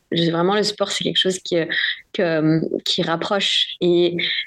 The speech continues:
les gens avec qui je fais des, des défis, euh, sportifs, je les aime d'un amour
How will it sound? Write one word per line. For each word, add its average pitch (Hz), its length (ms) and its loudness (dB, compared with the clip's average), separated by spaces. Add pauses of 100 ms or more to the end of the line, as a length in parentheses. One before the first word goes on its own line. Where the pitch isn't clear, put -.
les 185 160 4
gens 196 200 2
avec 220 240 2
qui 214 180 0
je - 160 0
fais 214 80 0
des, 190 260 2
des 180 220 2
défis, 190 580 0
euh, 175 120 0
sportifs, 220 580 -4 (400)
je - 120 2
les 190 140 2
aime 226 160 4
d'un 196 140 0
amour 208 320 4